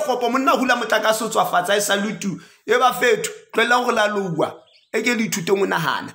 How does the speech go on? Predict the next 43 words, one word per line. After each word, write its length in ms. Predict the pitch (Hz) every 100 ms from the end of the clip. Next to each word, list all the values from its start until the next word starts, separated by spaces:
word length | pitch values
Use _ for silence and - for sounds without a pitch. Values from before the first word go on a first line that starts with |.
| - _ -
And 160 | 226
ha 100 | 220
le 80 | 302
bona 220 | 269 262 254
rona 200 | 240 247
ntja 180 | 233
tse 100 | 226
Kgopo 320 | 247 233 226 214
re 60 |
tswella, 320 | 208 208 196 180
o 40 |
tla 100 | 190
utlwa 180 | 208 233
ntse 140 | 240
le 80 | 233
re 160 | 170 175
rwetse, 300 | 180 185 185
rwetse, 220 | 170 185
ha 80 | 190
ra 160 | 233
rwala 280 | 214 233 101
ntja 260 | 185 175 170
ka, 100 | 165
re 120 | 180
a 80 | 185
nahana. 1300 | 190 180 160 170 160 147 135 123 117 120 120 123 117 _ _ _ -
Mohlomong 320 | 208 226 262
le 60 | 240
wena 160 | 214 220
o 20 |
ka 120 | 208
nahana 280 | 196 175 175
ntho 160 | 175 180
tsa 120 | 190
hao 40 |
di 80 | 175
ka 140 | 170
loka, 300 | 175 160 143 143
tseba. 220 | - 123 _ _ _ _ -
Motho 180 | 330 339
wa 80 | 381
nna, 380 | 277 220 139 - - _ -
Ntjhe 160 | 196